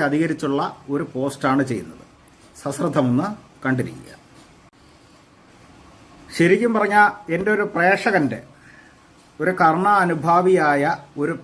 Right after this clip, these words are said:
പ്രേക്ഷകൻ്റെ, ആ, അഭ്യർത്ഥനയെ മാനിച്ചിട്ടാണ് ഞാൻ ഈ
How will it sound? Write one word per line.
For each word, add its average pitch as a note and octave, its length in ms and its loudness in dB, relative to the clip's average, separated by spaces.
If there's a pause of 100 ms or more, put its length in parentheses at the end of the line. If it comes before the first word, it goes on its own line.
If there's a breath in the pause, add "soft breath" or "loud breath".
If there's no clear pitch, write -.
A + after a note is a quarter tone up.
(160)
പ്രേക്ഷകൻ്റെ, C#3+ 640 -2 (1040)
ആ, - 20 -4 (240)
അഭ്യർത്ഥനയെ F#3 580 0
മാനിച്ചിട്ടാണ് D3 600 0
ഞാൻ C3 160 0
ഈ - 20 -2